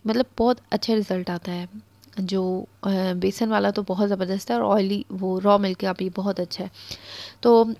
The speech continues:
इसके बाद आपने, अ, अर्के गुलाब ले लें और किचन में ही रख लें, वहीं खड़े-खड़े अपने फेस पे लगा लें। ये मैंने लगाया है यहाँ पे सनस्क्रीन और ये मैं ज़रूर, ज़रूर सुबह उठते ही लाजमी लगाती हूँ। यार, ये बहुत ज़रूरी होता है।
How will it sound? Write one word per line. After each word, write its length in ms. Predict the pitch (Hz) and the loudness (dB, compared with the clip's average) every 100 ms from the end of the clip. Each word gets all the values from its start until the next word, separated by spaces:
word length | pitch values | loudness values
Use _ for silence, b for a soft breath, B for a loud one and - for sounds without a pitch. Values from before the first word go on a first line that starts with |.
| - | -4
इसके 180 | 240 269 | -2 2
बाद 140 | 269 | 4
आपने, 460 | 247 233 226 233 233 - | 4 2 2 0 -2 -2
अ, 40 | |
अर्के 400 | 208 - 214 240 | -2 2 4 4
गुलाब 300 | 233 226 226 | 6 8 8
ले 120 | 247 | 6
लें 240 | 233 233 233 - - - | 6 2 -2 -8 -10 -4
और 100 | 208 | -2
किचन 300 | 220 220 220 | 0 2 2
में 100 | 220 | 2
ही 60 | |
रख 200 | 220 202 | 0 0
लें, 100 | 208 | -2
वहीं 220 | 220 214 | 0 0
खड़े-खड़े 380 | 202 196 190 196 | 0 -2 0 -2
अपने 200 | 190 190 | -2 -4
फेस 200 | 190 180 | -2 -4
पे 120 | - | -4
लगा 240 | 190 180 170 | -4 -4 -6
लें। 140 | 180 196 B B B 202 | -8 -12 B B B 2
ये 160 | 233 | 4
मैंने 200 | 254 240 | 6 4
लगाया 280 | 240 220 220 | 4 4 2
है 100 | 220 | 2
यहाँ 220 | 214 208 | 0 -2
पे 120 | 208 | -2
सनस्क्रीन 600 | 214 208 190 202 - 233 247 B B B | -2 -2 -2 -6 -6 -6 -6 B B B
और 80 | 226 | 2
ये 240 | 214 240 | 4 4
मैं 200 | 247 240 | 4 0
ज़रूर, 520 | 202 196 202 190 208 | -2 0 0 0 -2
ज़रूर 360 | 214 208 196 208 | -2 -2 -2 -6
सुबह 220 | - 214 | -4 0
उठते 260 | 220 214 247 | 0 0 -2
ही 60 | |
लाजमी 380 | 240 208 196 202 | 2 0 0 -4
लगाती 380 | 214 196 175 202 | -4 -4 -8 -6
हूँ। 120 | 202 | -6
यार, 180 | 208 202 | -4 -4
ये 100 | 202 | -4
बहुत 300 | 214 196 214 | -6 -4 -4
ज़रूरी 380 | 208 196 190 196 | -2 -4 -4 -4
होता 280 | 202 196 | -4 -4
है। 100 | 196 | -6